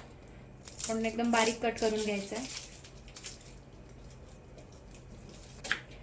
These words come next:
कांद्याला एकदम जवळ जवळ चिरा पाडायचा आहे,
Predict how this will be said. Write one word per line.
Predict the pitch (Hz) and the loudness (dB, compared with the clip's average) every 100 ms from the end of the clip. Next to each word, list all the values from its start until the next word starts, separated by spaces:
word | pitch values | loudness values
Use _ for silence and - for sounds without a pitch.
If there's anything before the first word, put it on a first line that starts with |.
| - - | -10 6
कांद्याला | 262 262 277 | 8 12 12
एकदम | 277 277 294 | 12 12 10
जवळ | 285 269 269 | 12 12 12
जवळ | 269 269 277 | 12 12 12
चिरा | 277 277 254 | 10 12 12
पाडायचा | 262 247 240 233 233 | 12 10 10 6 6
आहे, | 226 233 | 6 4